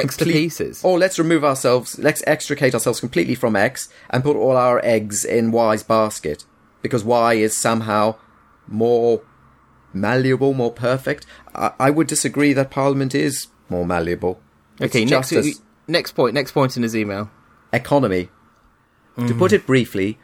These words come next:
Speaker 2: I think that the economic arguments on both sides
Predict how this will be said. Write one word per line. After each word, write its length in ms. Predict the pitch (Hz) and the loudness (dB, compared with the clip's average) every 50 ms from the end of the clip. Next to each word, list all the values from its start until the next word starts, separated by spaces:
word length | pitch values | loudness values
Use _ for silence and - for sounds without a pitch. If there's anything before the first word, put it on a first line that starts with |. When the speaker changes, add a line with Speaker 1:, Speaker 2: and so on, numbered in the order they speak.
| _ _ - | _ _ -8
Speaker 2:
I 120 | - 113 | -6 -6
think 260 | 127 - - 156 151 - | -6 0 0 0 0 0
that 160 | 127 123 - | -2 -2 0
the 160 | 117 110 - | -2 -2 -2
economic 540 | - 131 131 - 160 151 151 151 151 147 - - - | -4 -8 -6 -4 -4 -2 -2 -2 -4 -6 -8 -4 -2
arguments 640 | 110 113 110 110 107 110 104 98 101 107 107 - - | 2 2 2 2 0 -2 -4 -4 -4 -6 -6 -6 -4
on 400 | 107 110 110 110 110 110 104 107 - _ _ | -2 -2 0 0 0 0 -2 -6 -14 _ _
both 260 | 147 156 170 170 - | 2 4 4 2 -2
sides 560 | - - - 120 101 98 98 98 101 - - | -8 -4 -2 0 2 4 4 2 2 0 -6